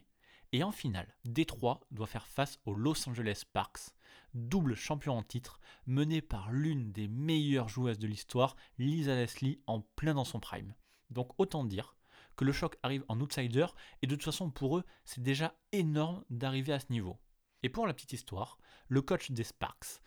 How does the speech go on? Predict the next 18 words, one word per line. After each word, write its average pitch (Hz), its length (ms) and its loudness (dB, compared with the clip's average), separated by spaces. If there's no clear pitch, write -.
c'est - 180 -2
Michael 139 500 0
Cooper, 110 380 -4
ancien 160 340 0
joueur 123 220 2
des 113 80 -4
Lakers, 104 480 -4
l'équipe 147 320 0
qui - 100 -6
a 107 60 -2
affronté 117 320 -4
deux 117 160 0
fois 151 180 0
de 123 80 -8
suite - 380 -4
les 120 120 0
Bad 120 220 2
Boys 117 280 2